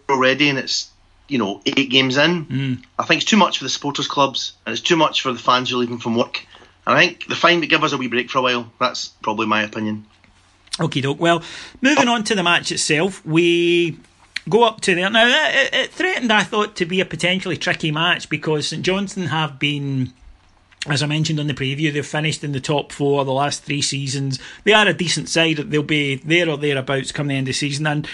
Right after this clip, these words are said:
Speaker 2: they're apparently taking offence at, uh, something Pedro had said earlier in the week. So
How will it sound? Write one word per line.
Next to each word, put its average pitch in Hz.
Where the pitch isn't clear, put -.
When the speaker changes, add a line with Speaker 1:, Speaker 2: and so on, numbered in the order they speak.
Speaker 2:
they're 147
apparently 196
taking 160
offence 156
at, -
uh, 131
something 139
Pedro 147
had 135
said 139
earlier 135
in 131
the 127
week. 165
So 160